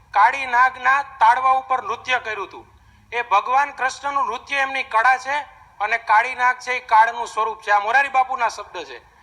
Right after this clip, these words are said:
કે ભગવાન કૃષ્ણની કળામાં દિવ્યતા હતી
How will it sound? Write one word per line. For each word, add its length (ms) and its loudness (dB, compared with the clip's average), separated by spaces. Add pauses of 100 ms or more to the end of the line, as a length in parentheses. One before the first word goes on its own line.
(400)
કે 160 2 (640)
ભગવાન 360 2
કૃષ્ણની 480 -4
કળામાં 560 0
દિવ્યતા 540 2
હતી 320 -6